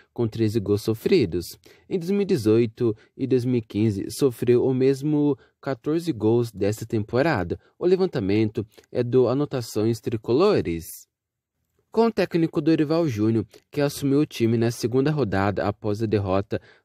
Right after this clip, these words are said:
para o Botafogo por dois a um na estreia do Brasileirão. A equipe ficou sem sofrer gols em doze jogos, considerando também partidas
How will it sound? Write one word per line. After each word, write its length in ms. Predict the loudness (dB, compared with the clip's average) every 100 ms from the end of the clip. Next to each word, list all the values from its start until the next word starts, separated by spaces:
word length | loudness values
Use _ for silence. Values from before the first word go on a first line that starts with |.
| -2
para 220 | 0 2
o 40 |
Botafogo 600 | 2 2 -2 -2 -2 -2
por 180 | -2 0
dois 240 | 2 2
a 80 | 2
um 260 | 0 0 0
na 180 | -2 -2
estreia 440 | -2 -4 -2 0
do 140 | 0
Brasileirão. 840 | 0 0 0 0 2 2 2 0 -4 _ _ _ _ _ _ -2
A 80 | 0
equipe 300 | 0 -4 -6
ficou 380 | -8 -2 0 2
sem 180 | 2 0
sofrer 400 | 0 0 0 0
gols 500 | 2 4 4 2 -2
em 160 | -4
doze 300 | -2 0 0
jogos, 500 | 0 0 -2 -2 -8 -12 _ _
considerando 600 | -4 0 0 2 0 -2
também 320 | -2 0 0
partidas 720 | 0 -4 0 0 2 0 -2